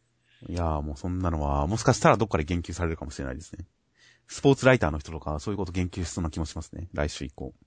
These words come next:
Speaker 1: はいはいはいはい。
Speaker 2: 「あの服じゃ」って言うかもしれません。まあ、確かにあんまり気にしてなかったですが、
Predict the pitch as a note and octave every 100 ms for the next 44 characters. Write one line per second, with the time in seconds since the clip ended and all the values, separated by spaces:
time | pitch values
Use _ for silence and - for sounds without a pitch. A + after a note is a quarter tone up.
0 | _ _ _ - B2+ A2 F#2 G2 F#2 -
1 | _ _ - F2 E2 - - D2+ A#1 -
2 | _ _ _ - _ _ _ - B2 G#2
3 | F#2+ - F#2+ - D#2 D#2 - D2+ E2+ -
4 | - - - - - - C#3+ E3+ F3 A2+
5 | F#2 A#2+ A#2 - A2+ - G2+ F#2 - C2+
6 | - D#2 -